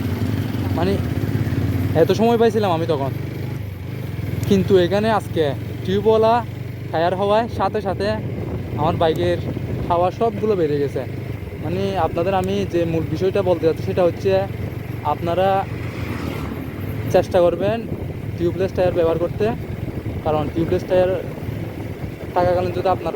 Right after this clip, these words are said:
বাইকে কোনো বড় ধরনের, মানে, কেটে যায় কিংবা ফেরাক ঢুকে, সাথে সাথে আপনার বাইকের হাওয়াগুলা সাথে সাথে বের হয়ে যাবে না। আপনি কয়েক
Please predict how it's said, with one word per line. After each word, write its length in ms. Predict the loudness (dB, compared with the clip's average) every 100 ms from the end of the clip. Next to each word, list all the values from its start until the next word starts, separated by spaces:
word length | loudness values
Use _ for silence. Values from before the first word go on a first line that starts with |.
| 0
বাইকে 280 | 0 0 0 2 2 4 0 -2 -16 -18 -20 -20 -14
কোনো 140 | -8 -4 0
বড় 120 | 2 2
ধরনের, 420 | 2 0 0 -2 -4 -14
মানে, 180 | -12 -8 -8 -8 -10 -12 -12 -10 -10 -2 2
কেটে 220 | 4 4
যায় 120 | 2 0
কিংবা 280 | -2 0 0 0 -2 0
ফেরাক 220 | 0 0
ঢুকে, 220 | 0 0 0 -2 -8 -8 -2
সাথে 200 | 0 0 0
সাথে 160 | 0 2 0
আপনার 240 | 0 -4 -2
বাইকের 340 | -2 -2 -2 -4 -6 -8 -8 -6 -6 -6 -6 -4 -4 -4 -4 -2 -2 0 0 0 0 0 0 0 0 0 2
হাওয়াগুলা 380 | 2 2 2 0 -2
সাথে 140 | -4 -4
সাথে 120 | -2 0
বের 100 | 2
হয়ে 140 | 2 0
যাবে 140 | -2 -4
না। 60 | -6 -8 -6 -4 -2
আপনি 240 | -2 -2 -2 0 2
কয়েক 180 | 2